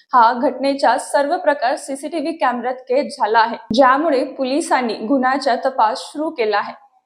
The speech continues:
तपाशिलानुसार किरण चिंचमलाथ पुरे यांच्या पृथ्वी मेटल कंपनीच्या कार्यासाठी अकरा पूर्णांक चाळीस लाख रुपये काढण्यासाठी त्यांनी आपल्या नोकर शेख मुझफ्फर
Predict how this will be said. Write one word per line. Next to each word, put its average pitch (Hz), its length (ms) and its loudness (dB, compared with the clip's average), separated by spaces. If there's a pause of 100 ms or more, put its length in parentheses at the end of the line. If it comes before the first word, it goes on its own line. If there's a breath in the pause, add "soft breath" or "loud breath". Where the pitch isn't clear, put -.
(600 soft breath)
तपाशिलानुसार 330 920 2 (100)
किरण 262 340 0
चिंचमलाथ 277 720 2 (140)
पुरे 240 200 0 (360 loud breath)
यांच्या 247 420 2
पृथ्वी 254 580 0
मेटल 254 380 2
कंपनीच्या 262 720 2
कार्यासाठी 247 840 0
अकरा 277 300 2
पूर्णांक 269 480 -2
चाळीस 269 580 0
लाख 262 280 2
रुपये 247 280 -2
काढण्यासाठी 240 840 0
त्यांनी 240 380 -2 (320 soft breath)
आपल्या 247 420 2
नोकर 247 440 0
शेख 294 380 -4
मुझफ्फर 262 560 2